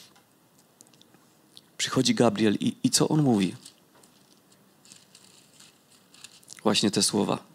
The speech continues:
„Gdy więc jeszcze mówiłem w modlitwie, postać Gabriel, którą,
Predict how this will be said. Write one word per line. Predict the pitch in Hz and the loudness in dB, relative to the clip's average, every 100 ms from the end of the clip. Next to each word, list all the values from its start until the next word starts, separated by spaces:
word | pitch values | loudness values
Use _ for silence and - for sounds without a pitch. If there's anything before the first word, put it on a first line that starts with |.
| _ _ _ _ - - - - - | _ _ _ _ -20 -18 -16 -16 -2
„Gdy | 117 | 2
więc | 113 120 | 4 4
jeszcze | 131 - 127 | 4 4 4
mówiłem | 127 131 131 123 | 4 6 6 6
w | |
modlitwie, | 120 120 127 - 117 | 2 4 2 4 2
postać | 117 123 - 110 | 4 2 2 2
Gabriel, | 113 104 98 92 | 4 4 4 2
którą, | - - 117 113 104 | 0 -2 2 2 2